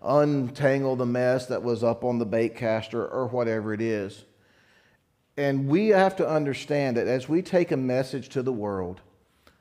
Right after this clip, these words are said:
that's very anti-Christian, we are going to face difficulties. And if we stop disciple making at the first difficulty,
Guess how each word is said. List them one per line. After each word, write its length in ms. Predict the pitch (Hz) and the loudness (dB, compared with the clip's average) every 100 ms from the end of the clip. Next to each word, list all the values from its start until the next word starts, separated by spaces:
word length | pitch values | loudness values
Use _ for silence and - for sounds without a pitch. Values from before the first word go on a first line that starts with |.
| _ | _
that's 200 | - 101 | -10 -10
very 440 | 123 120 127 143 117 | -6 -2 2 2 0
anti-Christian, 920 | 127 127 127 110 - 117 - 104 101 | -2 -2 -2 -2 -4 -6 -6 -8 -4
we 140 | 135 | -4
are 80 | 139 | -4
going 240 | 131 135 | -4 -6
to 80 | 120 | -6
face 260 | 107 117 107 | -6 -6 -6
difficulties. 880 | - 104 90 - 76 - 73 69 - _ _ _ - | -10 -12 -12 -16 -16 -14 -16 -16 -20 _ _ _ -6
And 120 | 123 | -4
if 120 | 120 | -2
we 120 | 135 | -2
stop 580 | 120 - 147 160 175 151 | -4 -2 2 4 4 0
disciple 500 | 143 - 120 131 120 | -6 -2 0 0 0
making 380 | 117 113 110 113 | -2 -2 -4 -6
at 140 | 92 | -6
the 80 | 113 | -8
first 360 | - 127 123 123 | -8 -6 -6 -6
difficulty, 800 | 117 - 104 98 90 95 92 | -8 -8 -8 -8 -8 -6 -8